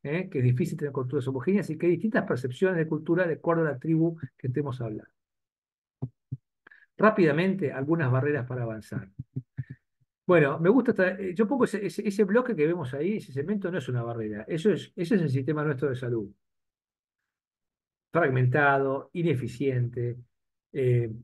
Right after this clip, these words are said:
nosotros no vamos a modificar el sistema de salud desde la seguridad del paciente, pero sí podemos modificar nuestra pequeña aldea,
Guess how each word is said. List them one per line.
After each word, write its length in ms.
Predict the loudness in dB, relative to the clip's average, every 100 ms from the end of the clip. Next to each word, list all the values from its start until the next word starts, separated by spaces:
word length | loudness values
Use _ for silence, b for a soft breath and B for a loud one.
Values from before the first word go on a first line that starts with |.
| _ _ _ _ _
nosotros 300 | -10 -2 0
no 120 | 4 4
vamos 320 | 4 2 -2
a 60 |
modificar 460 | -4 -4 -4 -4 -2
el 100 | -2
sistema 340 | -4 -2 -2
de 60 | -4
salud 380 | -4 0 0 -2 _
desde 280 | -6 -2 -2
la 80 | -4
seguridad 240 | -6 -6
del 80 | -6
paciente, 500 | -10 -10 -10 -14 -20 _ _ _ b _
pero 220 | 0 4 4
sí 160 | 4
podemos 440 | 4 2 2 0 -2
modificar 480 | -4 -4 -2 -2 -2
nuestra 220 | -2 -2
pequeña 340 | -2 -2 -2
aldea, 460 | 2 4 4 2